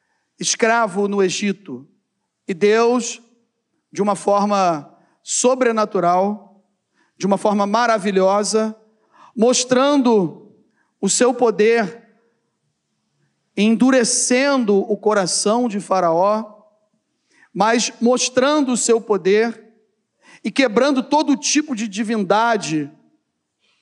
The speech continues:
com um deus, alguns deuses com letra minúscula, ele demonstra ali a sua soberania,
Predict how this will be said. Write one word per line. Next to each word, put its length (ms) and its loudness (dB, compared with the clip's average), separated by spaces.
com 500 -2
um 160 2
deus, 680 0
alguns 340 0
deuses 720 0
com 200 0
letra 600 0
minúscula, 840 -2
ele 360 2
demonstra 1080 0
ali 720 0
a 80 -2
sua 200 2
soberania, 880 0